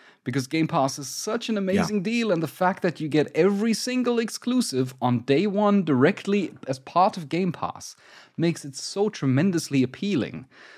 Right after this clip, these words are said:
Speaker 1: that I just think, uh, Sony is just nowhere close with their PlayStation Plus model.
Speaker 2: Yeah.
Speaker 1: And this is only exacerbated by the fact that, as we know,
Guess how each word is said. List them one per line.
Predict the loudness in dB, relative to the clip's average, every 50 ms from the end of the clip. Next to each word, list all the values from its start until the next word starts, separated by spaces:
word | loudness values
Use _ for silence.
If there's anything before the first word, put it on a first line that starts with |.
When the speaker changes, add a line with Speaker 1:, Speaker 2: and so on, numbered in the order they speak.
| -20 _ _ 0
Speaker 1:
that | 2 2 2 2 0
I | -2 -2 0
just | 0 0 -2 -2 -6
think, | -4 0 2 2 2 2 -2 -6 -8
uh, | -6 -4 -4 -4
Sony | -4 -8 -4 2 4 6 6 6 6 4 4 2
is | -2 -4 -4 -4
just | -4 -6 -6 -6 -8 -16 _ _ _ _ _ -6
nowhere | -2 0 2 4 4 6 6 6 4 4 2 0 -8
close | -12 -6 -2 2 4 6 6 6 6 4 0 -6 -10 -6
with | -4 -4 -2
their | -2 -2 -4
PlayStation | -2 -2 -4 -2 -2 -4 -6 -6 -6 -10 -10
Plus | -8 -8 -8 -8 -6
model. | -6 -4 -4 -4 -4 -6 -12 -20 -20 -20 _ _ _ -2
Speaker 2:
Yeah. | -2 0 0 -2 -6 _ _ _
Speaker 1:
And | -2 0 2
this | 2 2 2
is | 2 4
only | 4 6 6 6 6
exacerbated | 4 4 4 4 4 4 2 0 0 2 2 2 0 0 -2
by | 0 0 0
the | 0
fact | -4 -6 -4 -2 0 0 0 -2 -4 -8 -20 -20 _ _ -20 -20 -20 -20 -20 _ 0
that, | 2 2 2 2 -2 -6 _ _ _ _ _ _ _ _ _ _ -6
as | -6 -6 -4
we | -4 -6 -4
know, | -2 0 0 2 4 4 4 4 2 0